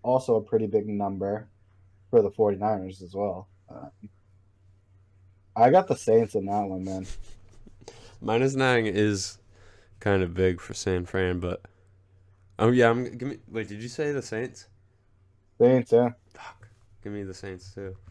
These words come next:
Speaker 1: Oh, well, you made them ahead of time, so you can't change. <laughs>
Speaker 2: Um,
Speaker 1: Okay.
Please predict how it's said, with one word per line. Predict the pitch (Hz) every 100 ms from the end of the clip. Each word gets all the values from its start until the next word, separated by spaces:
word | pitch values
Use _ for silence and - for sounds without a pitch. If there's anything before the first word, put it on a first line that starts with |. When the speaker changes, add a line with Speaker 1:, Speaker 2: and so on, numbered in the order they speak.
| - - - _ _ - - - - _
Speaker 1:
Oh, | 135 131
well, | 127
you | 127
made | 135 139
them | 123
ahead | 113
of | 117
time, | 113 120 120
so | 113
you | 107
can't | 117 104
change. | 95 107 104 110 - -
<laughs> | - _ _ 135 - _ _ _ _ _ _ _ -
Speaker 2:
Um, | 110 107 101
Speaker 1:
Okay. | 131 123 107